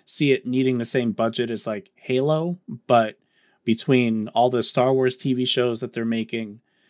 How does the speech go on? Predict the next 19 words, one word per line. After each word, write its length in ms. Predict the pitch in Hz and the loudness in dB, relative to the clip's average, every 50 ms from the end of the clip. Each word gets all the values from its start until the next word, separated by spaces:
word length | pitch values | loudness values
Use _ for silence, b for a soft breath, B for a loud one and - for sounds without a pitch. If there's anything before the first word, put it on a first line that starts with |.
| _ _ _ | _ _ _
I 40 | _ - | _ -16
mean, 100 | - - | -10 -8
it's 140 | 98 - - | -6 -4 -4
not 160 | 131 107 - | -4 -4 -6
fair 300 | - - 110 110 101 95 | -6 -6 -6 -6 -6 -8
'cause 200 | - 98 92 - | -12 -16 -16 -16
the 80 | - | -18
biggest, 640 | 95 - 104 101 95 101 95 - - - - - - 220 202 | -10 -8 -6 -6 -6 -6 -8 -10 -10 -12 -14 -18 -20 -18 -14
most, 300 | 135 113 113 104 - - 98 - _ - | -12 -10 -10 -10 -12 -14 -16 -16 _ -20
like, 240 | 123 107 104 98 - | -14 -12 -12 -12 -10
richest 400 | 107 107 113 113 - 123 104 - | -4 -4 -4 -2 -2 -4 -4 -6
company 320 | - 120 107 101 - 110 104 | -6 -8 -8 -6 -6 -8 -8
in 80 | 98 | -8
the 60 | 95 95 | -8 -8
world 280 | 98 98 101 101 98 95 | -8 -8 -8 -10 -10 -12
is 140 | 85 85 | -14 -12
making 380 | 98 104 107 98 - 92 90 85 | -10 -10 -10 -10 -12 -14 -14 -14
these, 280 | 80 80 82 92 - - | -14 -14 -12 -12 -12 -10
but, 240 | - 87 87 - | -8 -10 -10 -10